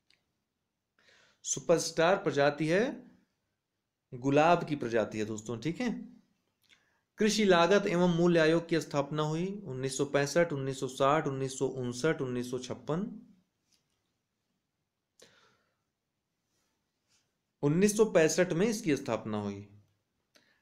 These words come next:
नमक सत्याग-, सत्याग्रह के समय जब गांधी जी कैद कर लिए गए, उस समय किसने आंदोलन के नेता के रूप में उनका स्थान लिया?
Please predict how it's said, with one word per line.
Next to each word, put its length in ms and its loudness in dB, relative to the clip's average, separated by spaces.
नमक 300 2
सत्याग-, 640 2
सत्याग्रह 600 2
के 140 -2
समय 360 -2
जब 280 0
गांधी 300 2
जी 180 -4
कैद 340 0
कर 180 0
लिए 220 0
गए, 300 -4
उस 180 -2
समय 240 2
किसने 400 0
आंदोलन 460 2
के 100 -2
नेता 300 0
के 100 -2
रूप 200 -2
में 80 -2
उनका 240 -4
स्थान 280 -6
लिया? 380 -2